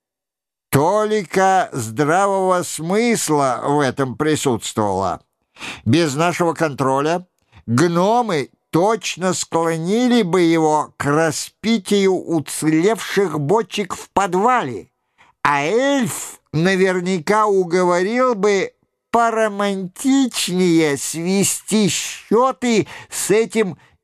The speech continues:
неблагодарным миром. Но в результате все всё равно разбились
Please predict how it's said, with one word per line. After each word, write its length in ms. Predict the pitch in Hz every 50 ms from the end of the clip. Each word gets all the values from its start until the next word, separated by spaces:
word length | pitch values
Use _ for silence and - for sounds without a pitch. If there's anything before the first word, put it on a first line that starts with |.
| _ -
неблагодарным 1700 | 156 175 196 220 226 202 175 202 196 196 196 175 160 180 175 170 151 151 175 208 226 226 202 190 185 196 208 190 190 180 180 190 214
миром. 580 | 254 285 285 269 220 170 143 113 92 87 - _ _ _ _ _ _ _ _ _ _ _ _ _ _ _ _ _ _ _ _ _ _ _ _ _ _
Но 320 | 92 98 104 120 131 139
в 100 | 123 123
результате 1160 | 127 120 120 110 92 101 104 101 95 82 - - 101 95 101 120 147 143 - 220 208 208 180 - _ _ _ _ _ _ _ _ _ _ _
все 840 | - - - - - - 120 147 175 196 208 220 226 220 185 - - _
всё 300 | - - - - 151 160
равно 360 | 156 160 156 156 156 160 156
разбились 840 | 147 151 147 135 127 120 117 143 151 156 151 147 139 117 - - -